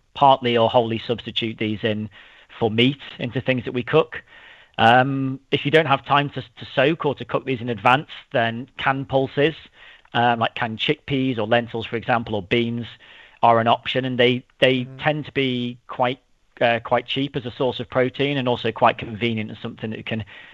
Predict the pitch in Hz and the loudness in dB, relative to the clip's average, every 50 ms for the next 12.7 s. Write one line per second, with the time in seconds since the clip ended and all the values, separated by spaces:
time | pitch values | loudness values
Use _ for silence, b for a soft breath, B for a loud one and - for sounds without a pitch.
0 | B - 107 - 117 107 110 110 107 - - 113 104 101 101 110 - 117 107 101 | B -14 -10 -8 -4 0 0 0 0 2 4 4 4 4 4 2 0 -2 -4 -6
1 | 101 - - 113 - - 90 90 - - B B B B B B B - 117 120 | -8 -4 -4 -4 -4 -4 -8 -8 -10 -14 B B B B B B B 4 4 6
2 | 120 131 135 143 120 131 127 127 135 - - - 131 127 123 127 135 123 120 117 | 6 6 4 4 4 6 6 4 4 4 0 -4 -4 -4 -4 -2 -2 -2 -2 -2
3 | 107 117 117 - 131 107 120 113 117 113 - - 120 120 127 127 - 135 123 107 | -6 -8 -4 -4 -4 -2 -2 -4 -6 -6 -2 2 4 4 4 2 2 0 -2 0
4 | - 123 117 110 - 117 113 - - 123 113 107 - - 113 110 107 - - 113 | 0 0 -2 -2 -4 -8 -10 -4 -4 -4 -4 -4 -6 -8 -8 -8 -10 -8 -6 -6
5 | 110 107 107 101 - - 104 - 117 107 107 107 107 107 107 b b b b b | -4 -4 -6 -8 -10 -12 -8 -4 -2 -2 0 0 -2 -4 -6 b b b b b
6 | b b b b - - - - 123 113 110 120 117 110 107 - 117 _ - - | b b b b -10 -6 -6 -4 -6 -4 -6 -4 0 2 2 0 0 _ -2 0
7 | - 113 113 113 107 - - 139 170 196 - - - - - - _ _ - 98 | 0 0 0 -2 -4 0 4 4 4 4 2 -2 -2 -4 -6 -12 _ _ -4 -2
8 | 104 107 107 110 110 107 104 107 117 - - - - - 123 123 113 107 113 104 | -2 0 -2 -2 -4 -6 -4 -4 -4 -4 -4 -8 -2 -2 -2 0 0 -4 -4 -2
9 | 104 117 123 131 - - 160 151 117 110 110 110 120 131 143 165 - B B B | 2 2 2 2 0 -2 -2 0 2 2 4 4 4 4 2 2 -2 B B B
10 | B B B B B B B - 127 139 123 - - 143 143 151 - 135 - - | B B B B B B B -8 -8 -8 -6 -2 0 0 0 2 0 -4 -4 0
11 | - 151 147 - - 135 131 120 - 127 127 123 - - 139 135 135 131 120 110 | 0 2 2 2 0 0 0 2 2 2 0 0 -2 -6 -6 -6 -6 -8 -8 -6
12 | 135 139 147 143 165 - 113 113 127 120 - 127 120 113 | -4 -4 -4 -6 -8 -10 -6 -6 -6 -4 -2 -2 -2 -2